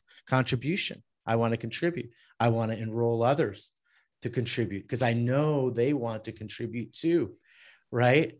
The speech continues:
Like, but let's make it relevant. Let's make it, let's make it easy for them to contribute, right? I, and that was the, that's the,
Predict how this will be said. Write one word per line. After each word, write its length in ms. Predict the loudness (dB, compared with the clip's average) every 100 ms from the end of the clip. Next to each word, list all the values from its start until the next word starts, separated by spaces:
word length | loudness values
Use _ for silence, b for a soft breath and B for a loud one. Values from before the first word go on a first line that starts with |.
| _
Like, 220 | 0 2 4
but 140 | 6
let's 240 | 4 4
make 160 | 4 4
it 80 | 2
relevant. 560 | 4 6 6 4 0
Let's 240 | -2 -2 -2
make 260 | -2 0
it, 180 | -2 -6 B B 0
let's 200 | 2 4
make 180 | 4
it 160 | 4 2
easy 460 | 0 0 0 -2 -2
for 180 | -2
them 180 | -2 0
to 100 | -2
contribute, 640 | -6 -6 -2 -2 -2 -10 -12 _ _ _ _ _ -2
right? 440 | 2 4 2 -4 -2
I, 120 | 2
and 160 | 4 6
that 140 | 8
was 120 | 8 6
the, 100 | 4
that's 280 | 4 2
the, 80 | -2